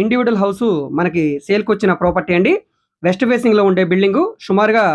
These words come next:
బిల్డింగ్ కన్‌స్ట్రక్షన్ చేసి నైన్ ఇయర్స్ అవుతుంది. రోడ్డు ఫేసింగ్ వెడల్పు ఇరవై ఐదు వెడల్పు, అరవై ఆరు లోతు అయితే వస్తుందండి.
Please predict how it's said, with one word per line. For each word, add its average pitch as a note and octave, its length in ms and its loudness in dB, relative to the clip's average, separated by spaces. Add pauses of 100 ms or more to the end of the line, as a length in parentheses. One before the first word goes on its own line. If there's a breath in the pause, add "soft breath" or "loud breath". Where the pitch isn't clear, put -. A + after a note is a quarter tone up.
(200)
బిల్డింగ్ G#3+ 300 -2
కన్‌స్ట్రక్షన్ G3 380 -2
చేసి F#3+ 160 -2 (140)
నైన్ F#3 200 2
ఇయర్స్ G3+ 200 -2
అవుతుంది. F#3 300 0 (500 soft breath)
రోడ్డు D4 260 0
ఫేసింగ్ C#4 300 0
వెడల్పు A#3+ 320 0 (380)
ఇరవై A#3+ 240 2
ఐదు A3 140 0
వెడల్పు, A#3 320 0 (280)
అరవై G#3 240 2
ఆరు G#3+ 160 0
లోతు G#3 200 0
అయితే G3+ 160 -4
వస్తుందండి. G3+ 360 0